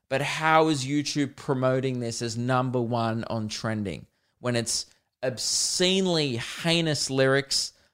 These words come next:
Uh, it's very graphic, the film clip, right? And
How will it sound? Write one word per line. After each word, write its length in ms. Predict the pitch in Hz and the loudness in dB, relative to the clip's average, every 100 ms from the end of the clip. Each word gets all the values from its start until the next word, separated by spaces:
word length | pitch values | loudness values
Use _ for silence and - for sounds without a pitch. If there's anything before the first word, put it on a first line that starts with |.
| _ - | _ 0
Uh, 440 | 123 120 117 117 - | 4 6 6 4 2
it's 160 | 120 113 | -2 0
very 420 | 113 143 156 156 | 6 8 8 6
graphic, 600 | 113 131 135 139 131 - | 6 4 4 0 -4 -8
the 60 | |
film 320 | 113 127 123 123 | -8 -4 -2 -2
clip, 300 | 131 117 120 | 0 0 2
right? 320 | 123 120 - - - _ _ _ | 4 4 2 -6 -20 _ _ _
And 580 | 131 131 131 131 127 | 4 6 6 6 2